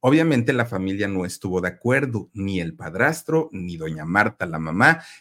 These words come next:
nadie. Pero cuando vieron la determinación que tenía este muchacho, pues ya no les quedó de otra, ¿no? Más que apoyarlo y decir, "Pues órale, si eso es lo que quieres, adelante, te vamos a apoyar",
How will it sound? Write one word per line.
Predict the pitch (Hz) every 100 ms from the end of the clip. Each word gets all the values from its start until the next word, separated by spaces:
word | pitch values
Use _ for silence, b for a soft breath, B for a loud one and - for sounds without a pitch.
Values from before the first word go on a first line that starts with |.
| B
nadie. | 101 110 123 139 151 151 92 - _ b b b _
Pero | 165 175 156 156
cuando | 110 104 101
vieron | 117 170
la | 175
determinación | 113 104 - 92 95 95 90 - 143 170
que | 165
tenía | 107 98 107
este | 139 143
muchacho, | 123 113 143 139 - - b b -
pues | 139
ya | 214
no | 349
les | 294 -
quedó | 220 220
de | 214
otra, | 330 294 143
¿no? | 185
Más | 247 -
que | 104
apoyarlo | - 104 120 170 202
y | 185
decir, | 135 127 170 208
"Pues | 180 175
órale, | 175 127 95
si | 110
eso | 107 123
es |
lo | 156 156
que | 139
quieres, | 123 120 165 -
adelante, | - 90 85 92 113 107 85
te | 82
vamos | 87 110 123
a | 123
apoyar", | 120 131 156